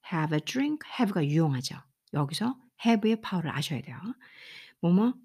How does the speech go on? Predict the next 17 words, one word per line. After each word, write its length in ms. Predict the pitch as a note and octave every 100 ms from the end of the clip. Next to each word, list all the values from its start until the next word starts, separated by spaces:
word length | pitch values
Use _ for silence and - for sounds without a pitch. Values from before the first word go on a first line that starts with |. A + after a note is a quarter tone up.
| _
식사나 480 | - - C4+ C4+ C4+
하자. 320 | - E4+ A#3+ - _ _
Let's 260 | D#3+ D#3 F#3
have 340 | F3 F3 A#3+
a 40 |
meal. 380 | C4 A3+ G3 B3 E4 _ _ _ _ _ _ _ _ - -
같이죠. 640 | A3 A3 D#4 D#4 D4 G4 _ _ _ _ -
Together. 580 | - F#3+ G#3 G3 E3+ A4+ A4+ _ _ _ _ _ _ _ _ _ _ -
To. 420 | - A3 B3+ E4+ - _ _ _ _ -
아까 260 | F3 B3
이제 220 | G3+ G#3+
콩글리시로 520 | A3+ - F4 G4 E4+ F#3+
알려드렸던 520 | C#3 D3 - C3 C#3
거고요. 300 | - - A#3
정확하게 400 | - D#3 - E3
이 180 | F#3 A#3
음절이죠. 400 | G#3+ D3 -